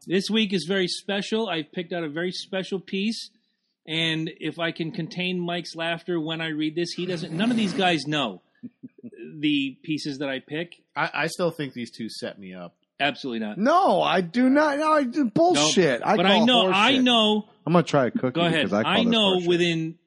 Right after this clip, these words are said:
Speaker 1: one, two, three lines, he'll, he'll know. I think he'll know. And you might know too.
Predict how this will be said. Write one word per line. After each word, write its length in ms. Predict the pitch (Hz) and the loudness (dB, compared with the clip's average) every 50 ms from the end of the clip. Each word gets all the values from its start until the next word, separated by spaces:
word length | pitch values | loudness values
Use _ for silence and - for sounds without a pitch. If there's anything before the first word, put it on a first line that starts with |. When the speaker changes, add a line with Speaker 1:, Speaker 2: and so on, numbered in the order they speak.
| _ _ - | _ _ -14
Speaker 1:
one, 320 | 160 160 170 175 170 160 - | -10 -8 -6 -6 -6 -8 -6
two, 260 | - 185 175 165 156 - - - | -4 -2 -2 -2 -2 -6 -10 -6
three 220 | 170 185 202 202 | -4 -2 -2 0
lines, 420 | 190 185 180 190 196 208 208 185 - | 0 0 0 0 0 0 -2 -2 -4
he'll, 440 | 185 180 180 175 175 175 175 170 - - | -4 -2 0 0 0 -2 -4 -6 -10 -8
he'll 220 | - 185 196 202 | -6 -4 -2 -2
know. 380 | 196 185 156 117 95 - - _ _ _ _ _ | 0 -2 -2 -4 -6 -10 -18 _ _ _ _ _
I 100 | 160 170 | -8 -6
think 220 | 165 226 262 254 185 | -2 0 0 0 0
he'll 180 | 240 240 233 | 0 0 2
know. 320 | 220 233 247 190 101 - _ _ _ _ _ _ _ _ _ _ _ _ _ _ _ _ _ _ _ _ - | 2 0 0 -2 -6 -10 _ _ _ _ _ _ _ _ _ _ _ _ _ _ _ _ _ _ _ _ -8
And 200 | 143 143 151 160 | -6 -4 -2 0
you 120 | 185 202 190 | 0 0 0
might 220 | 185 180 180 170 | 0 -2 -2 -4
know 180 | 170 170 165 160 | -4 -6 -6 -6
too. 300 | - - 143 104 85 | -8 -10 -12 -12 -12